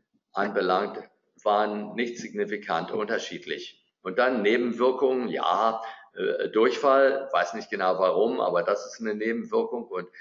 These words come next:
abnormale Leber, äh, Enzyme und solche Sachen kamen auch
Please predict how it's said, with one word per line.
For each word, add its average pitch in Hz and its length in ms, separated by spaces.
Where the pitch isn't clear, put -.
abnormale 95 960
Leber, 110 640
äh, 90 220
Enzyme 120 600
und 92 220
solche 107 280
Sachen 101 340
kamen 87 340
auch 104 220